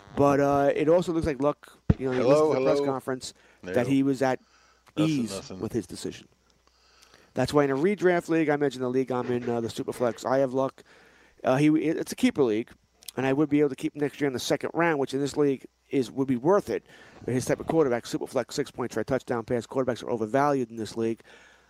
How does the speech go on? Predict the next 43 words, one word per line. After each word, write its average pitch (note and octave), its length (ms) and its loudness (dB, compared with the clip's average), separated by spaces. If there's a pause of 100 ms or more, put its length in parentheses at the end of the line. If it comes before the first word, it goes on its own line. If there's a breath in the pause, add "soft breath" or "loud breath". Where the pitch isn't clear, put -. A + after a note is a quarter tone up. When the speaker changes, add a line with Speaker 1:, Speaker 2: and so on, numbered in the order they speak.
(200 soft breath)
Speaker 1:
but D#3 340 6 (640)
I'm B2 200 -2
probably A2+ 400 -2
not. G#2+ 340 -4 (800)
Probably D#3+ 560 2
not A2+ 240 -4 (100)
for - 100 -8
two G#3 160 4
reasons. G2 400 -2 (380 loud breath)
One, F#3+ 480 4
I'm D#3 240 2
not C#3+ 220 0
so B2 160 0
sure A#2 160 -4
he's G#2 100 -2
coming G#2 220 -6
back F2+ 180 -6
next - 220 -20
year. C#2 120 -10 (100)
I A2+ 80 -2
think A#2 120 -6
it G#2+ 80 -16
could B2+ 100 -2
be A2 80 0
a G#2 40 -2
couple - 280 -4
of B2+ 60 0
years, A#2 300 -2 (280 loud breath)
in - 80 -10
which G#2+ 120 -4
case A2 320 -6
I A2 80 0
wouldn't G#2+ 200 -4
be G#2 80 -10
keeping A#2 280 -8
him A2+ 100 -6
anymore. A2 380 -4 (480 loud breath)
And D3+ 360 2
also, C#3+ 760 0
I C3 120 0
have C3+ 140 -2
other A#2 100 -4
keepers. - 480 -10